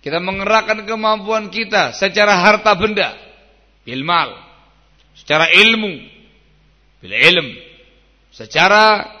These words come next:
ide-ide, arahan-arahan yang baik, taujihat, atau irsyadat, dengan fisik kita, dengan semua yang kita miliki,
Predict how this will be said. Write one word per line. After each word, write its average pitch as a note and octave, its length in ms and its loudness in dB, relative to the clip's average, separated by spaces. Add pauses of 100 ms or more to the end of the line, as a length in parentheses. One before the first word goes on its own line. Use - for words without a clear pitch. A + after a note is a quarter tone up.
(260)
ide-ide, G#3 720 2
arahan-arahan G3 920 0
yang A3 180 -2
baik, A3 260 4 (880)
taujihat, C3+ 760 2
atau C#3 140 -6
irsyadat, D#3 640 2 (1080)
dengan D3+ 240 0
fisik B3 480 2
kita, - 240 -6 (1600)
dengan F#3+ 240 0
semua D4+ 240 0
yang C#4 160 2
kita B3 80 4
miliki, F#3 420 -4